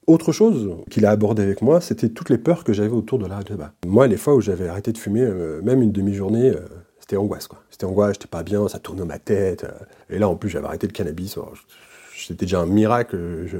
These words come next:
je, j'arrive à peu près à survivre comme ça, donc c'était cool. Il a su trouver les mots pour me rassurer en me disant, « Mais en fait, il y a des tonnes de gens qui arrêtent de fumer, euh, sans aucun problème. Des tonnes de gens, euh, pour qui c'est assez facile d'arrêter de fumer. Pourquoi pas toi ? » Cette question du « pourquoi pas toi ? », euh, moi je me suis dit, « Bah, parce que moi je suis con,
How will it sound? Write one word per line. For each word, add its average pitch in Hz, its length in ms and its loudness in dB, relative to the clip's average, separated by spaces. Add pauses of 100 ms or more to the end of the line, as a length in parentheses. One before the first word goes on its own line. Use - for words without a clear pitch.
je, 87 300 -6
j'arrive 90 280 -4
à 90 60 0
peu 90 80 -8
près 90 140 -4
à - 20 -2
survivre 98 340 -2
comme 80 140 -6
ça, 120 160 0
donc 107 140 -4
c'était - 100 -10
cool. 151 200 -2 (200)
Il 156 180 8
a 147 80 10
su - 400 0
trouver 135 240 2
les 120 80 6
mots 123 200 4
pour 127 120 -2
me 107 80 2
rassurer 120 300 0
en 113 60 4
me 98 60 2
disant, « 110 180 2
Mais 104 60 0
en 90 40 -2
fait, - 180 -2
il - 20 -6
y - 40 -4
a - 20 -10
des 90 120 -6
tonnes 131 120 2
de 98 100 0
gens 113 120 2
qui - 120 -2
arrêtent 113 180 -2
de 101 80 0
fumer, 101 320 0
euh, - 400 -8 (100)
sans 104 260 0
aucun 98 160 -2
problème. 78 280 -6
Des - 840 -20
tonnes 107 140 6
de 98 120 2
gens, 135 260 2
euh, 98 60 2
pour - 120 -8
qui 175 140 0
c'est 113 100 4
assez 151 160 2
facile 170 240 0
d'arrêter 143 240 0
de 113 80 -6
fumer. 113 240 -2 (640)
Pourquoi 117 220 0
pas 113 100 4
toi ? » 107 220 0 (580)
Cette - 140 -16
question 180 240 4
du « 127 120 6
pourquoi 113 220 0
pas 104 140 0
toi ? », 185 260 2 (160)
euh, 98 200 0
moi 127 140 2
je 120 60 0
me 101 80 2
suis 127 160 -4
dit, « - 60 0
Bah, 85 100 -4
parce - 140 -10
que 101 80 -8
moi 101 160 -2
je - 60 -10
suis - 260 -14
con, - 80 -20